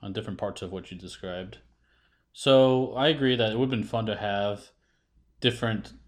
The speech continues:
size levels and going upstairs and having more, you would feel more connected and thematic to the world. That would definitely be very cool. And that could be easily fixed in expansion or something, for,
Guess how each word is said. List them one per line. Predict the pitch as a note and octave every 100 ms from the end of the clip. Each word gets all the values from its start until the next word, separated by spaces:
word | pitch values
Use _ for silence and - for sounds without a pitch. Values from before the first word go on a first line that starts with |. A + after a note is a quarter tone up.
| -
size | - G2 F#2+ G2
levels | G2 F#2 F#2 F#2+ F#2+
and | F#2
going | F2+
upstairs | E2 F#2 - F#2+ F#2
and | F#2 F#2
having | A2 G#2 G2
more, | G2 G#2
you | G#2 B2
would |
feel | B2 F3+
more | A#2 A2 G#2+
connected | G2+ E2+ F2 -
and | E2
thematic | - E2 E2 D#2+ E2+
to | -
the | -
world. | E2+ D#2 C#2
That | F2+ F#2+
would | G2+ F#2
definitely | F#2 F#2 E2+
be | E2
very | E2 D#2
cool. | - F#2+ F2+ - - - -
And | G3 E3+ - - _ _ _
that | - E3
could | A3+
be | D3 B2+
easily | A#2 G#2+
fixed | - G#2 -
in |
expansion | F#2 - G#2 - E2+
or | E2+
something, | F#2+ F#2+
for, | - F#2+